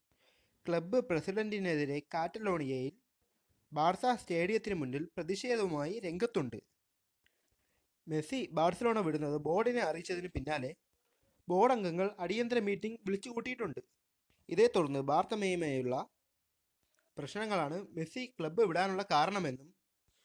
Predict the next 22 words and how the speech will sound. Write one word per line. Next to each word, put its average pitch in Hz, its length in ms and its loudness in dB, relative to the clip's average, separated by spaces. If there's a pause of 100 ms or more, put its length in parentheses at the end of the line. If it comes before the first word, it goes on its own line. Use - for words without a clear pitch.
(280)
അതുകൊണ്ട് 165 540 2
ബാർത്തമേയു 170 680 0
രാജിവെച്ചാൽ 156 840 -2
മെസ്സി - 260 -6
ക്ലബ്ബിൽ 160 360 -6
തുടരാൻ 185 480 0
സാധ്യതയുണ്ട് 180 640 2
എന്നും 151 460 0
ക്ലബ്ബ് 165 280 -2 (240)
അംഗങ്ങൾ 151 400 -2 (540)
കരുതുന്നു. 220 480 4 (640)
മെസ്സി 165 300 0
രാജിവെച്ചാലും 185 800 6
ഇല്ലെങ്കിലും 165 600 -2
ബാർത്തമേയുയുടെ 175 800 2
രാജി 170 640 -2
ഉടൻ 170 240 0 (120)
ഉണ്ടാകും 170 400 0 (600)
എന്നാണ് 175 280 4
സ്പെയിനിൽ 208 500 6
നിന്നുള്ള 190 340 4
റിപ്പോർട്ടുകൾ. 190 480 4